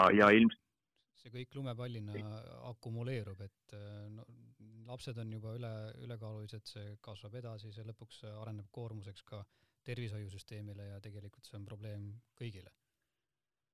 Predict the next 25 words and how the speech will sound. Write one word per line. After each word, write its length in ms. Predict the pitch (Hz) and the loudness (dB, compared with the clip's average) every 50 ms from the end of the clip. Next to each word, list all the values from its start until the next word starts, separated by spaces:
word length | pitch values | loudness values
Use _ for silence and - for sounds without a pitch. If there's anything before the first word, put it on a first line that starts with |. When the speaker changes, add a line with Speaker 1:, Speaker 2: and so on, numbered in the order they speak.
| _ _ - - | _ _ 0 4
Speaker 1:
No 80 | 139 143 | 8 10
just, 400 | 156 175 175 - - - - - - - - _ _ 135 | 12 12 10 10 6 0 -6 -12 -12 -14 -18 _ _ 6
just, 280 | 147 156 - - - | 6 6 6 4 4
et 120 | 110 104 - - | 2 2 6 8
see 120 | 120 117 | 8 10
lumepalliefekt, 1040 | 120 139 151 143 120 - 113 110 110 113 113 110 - 151 151 - - - _ - - | 12 12 12 10 10 12 10 12 12 12 10 10 10 8 8 8 4 -6 _ 4 4
et, 440 | 95 - _ _ _ _ _ _ - | 4 4 _ _ _ _ _ _ 8
äh, 380 | 104 104 104 104 107 104 104 101 - - _ - - - - - - _ _ _ _ - 104 104 104 | 10 12 12 12 12 12 12 10 8 4 _ -20 -20 -20 -20 -20 -20 _ _ _ _ 4 6 8 8
et 200 | 104 - - - | 8 6 2 4
kui 160 | - 113 107 | 8 10 10
me 120 | 104 107 107 | 12 12 12
oleme 260 | 110 107 113 127 131 | 12 12 12 12 10
ülekaalulised, 720 | 123 - - 135 139 131 117 110 107 107 101 107 104 - - | 10 12 12 12 12 12 12 12 12 12 10 10 8 6 6
siis 140 | - 107 - 107 | 4 4 6 8
meil 100 | 104 101 104 104 | 8 10 10 10
on 80 | 110 120 | 10 10
ebamugavam 560 | - 113 101 101 98 - 101 95 95 95 95 98 | 10 10 10 10 10 10 10 12 10 10 10 10
harjutada, 560 | 127 135 131 110 - - - 104 90 107 101 95 - - - _ _ _ _ _ - | 10 12 12 12 10 10 6 8 10 12 10 10 10 4 -2 _ _ _ _ _ 0
äh, 400 | - 98 98 98 98 95 95 95 92 - | 2 4 6 8 8 8 8 8 6 6
sportida, 580 | - - 127 123 - - - 101 95 101 98 92 | 8 10 10 10 8 6 6 6 8 8 8 8
see 100 | - 107 | 8 8
on 60 | 104 | 8
meie 160 | 104 101 98 95 | 10 10 12 12
jaoks 320 | 92 90 90 - - 107 | 12 10 8 8 8 8
raske, 440 | 120 123 - - - - - 92 | 8 8 8 4 2 4 6 6